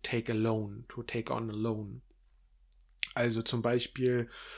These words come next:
für mein, keine Ahnung, für mein Projekt oder für mein Unternehmen habe ich einen Kredit aufgenommen.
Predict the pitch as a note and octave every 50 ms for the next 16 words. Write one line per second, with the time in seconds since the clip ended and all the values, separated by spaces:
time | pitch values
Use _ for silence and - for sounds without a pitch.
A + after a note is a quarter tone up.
0 | - - - - - - - C#3 C3+ C3 C3 B2+ B2+ B2+ B2+ B2+ B2 B2 - -
1 | - _ - C#3 B2 B2 A#2+ A#2+ A#2+ A#2 A#2 A#2+ A#2+ A#2 A#2 A2+ A2+ A2+ A2+ A2+
2 | A2+ A2 A2 A2 A2 A2 A2+ A#2 B2+ C3 C3+ C#3+ D3+ E3 - _ - C3 A#2 A#2
3 | A2+ A#2 A2+ A#2 A2+ A2+ A2+ - - C#3+ C#3 C3+ C3 B2 B2 A#2+ - - - C#3
4 | C#3 D#3 F#3 G3 G3 - - - - - - _ - C#3 B2+ B2 A#2 - - -
5 | C3+ C3 B2+ B2 A#2+ B2 C3 C#3+ A#2+ A#2 - B2+ A#2 B2 C3+ D3 D#3+ D#3+ D#3 D3+
6 | D3+ C3 - - A2+ G#2+ A2 B2 B2+ B2 C3 B2+ B2 A#2+ B2 - - - - A#2+
7 | A2+ A#2 A#2 A#2 A2+ - - B2 A#2 G2+ B2 C#3 - - - _ - B2 A#2 A2+
8 | - - - A2 G#2+ G#2 G2+ G2+ G2+ G#2+ A2+